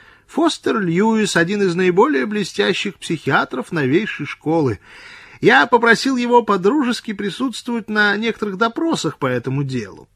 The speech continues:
Не знаю еще, что он о вас думает. Вы могли заметить, что мы при вас не шушукались. Мне-то кажется, что вы блестяще выдержали экзамен».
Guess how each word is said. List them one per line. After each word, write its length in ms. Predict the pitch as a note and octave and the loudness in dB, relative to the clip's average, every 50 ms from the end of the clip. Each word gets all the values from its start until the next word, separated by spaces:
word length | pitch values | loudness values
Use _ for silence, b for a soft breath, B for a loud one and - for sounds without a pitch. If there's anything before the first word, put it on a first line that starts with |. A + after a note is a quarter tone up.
| _ _ _ | _ _ _
Не 240 | D3+ D3 E3 F#3 F3 | -6 -2 0 0 2
знаю 380 | D#3+ F#3+ G#3 F#3+ E3+ E3+ F3+ | 2 2 4 4 6 4 4
еще, 240 | G#3 - - A3 G3 | 2 0 -2 -2 -2
что 180 | - - F#3+ F3 | -2 0 -2 0
он 100 | D#3+ D3+ | 0 0
о 60 | C#3+ | 0
вас 200 | C#3 C3 A2+ G#2+ | 0 0 -2 -4
думает. 420 | A2+ A2+ G#2 F#2+ E2+ F2+ G2 F#2 _ _ - - - | -8 -12 -14 -16 -16 -18 -18 -18 _ _ -20 -16 -12
Вы 360 | B2 A#2+ A#2+ E3 G#3+ A#3+ B3+ A#3+ | -8 0 2 2 4 4 2 0
могли 360 | A#3+ A#3+ A3+ G#3+ A3+ C4 D4 | 0 0 0 0 0 0 0
заметить, 540 | C#4 D4+ C#4+ C4 A3+ A#3+ C#4 - D4 A#3 - | 0 -2 -2 0 0 -2 -2 -2 -4 -6 -6
что 260 | - - - G3+ G3 | -6 0 2 2 4
мы 300 | F#3 F#3+ G#3 B3 G#3+ - _ _ - | 4 2 0 0 -2 -6 _ _ 0
при 140 | F3+ F#3 F#3 | 2 2 4
вас 380 | D#3 D#3+ E3 G3 G3 - - | 4 4 4 4 2 0 -8
не 140 | - G#3+ A3 | -8 -8 -8
шушукались. 760 | - - A3+ - - G#3 G#3 - - A3+ - - - - - _ _ _ _ _ _ _ _ _ _ _ - | -6 -6 -6 -4 -4 -6 -6 -6 -12 -12 -12 -14 -16 -20 -20 _ _ _ _ _ _ _ _ _ _ _ -8
Мне-то 400 | B2 C3 D#3+ G3 A3 A3 A#3 - | -4 -2 0 0 0 -2 -2 -2
кажется, 400 | - G#3+ G#3+ G#3 G#3 G3+ - G#3+ | 2 2 2 2 0 -4 -8 -8
что 180 | - - G3+ G3 | -4 -4 -2 -2
вы 140 | G#3+ G#3+ | -2 -2
блестяще 800 | F#3+ D#3+ E3 G#3+ A#3+ - - - - D3 E3 F#3 - - - C4+ | -4 -2 -2 -2 -2 -4 -4 -4 0 0 0 0 -2 -6 -8 -8
выдержали 560 | A3+ F#3 F#3+ G3+ A3+ G#3 F#3 F#3 F#3 F3+ E3 D#3 | -6 -6 -6 -6 -6 -6 -6 -6 -4 -4 -4 -4
экзамен». 500 | C3+ B2+ C#3 C#3 B2+ A2+ G#2+ G#2 G2+ | -2 -2 -2 -2 -4 -4 -8 -10 -12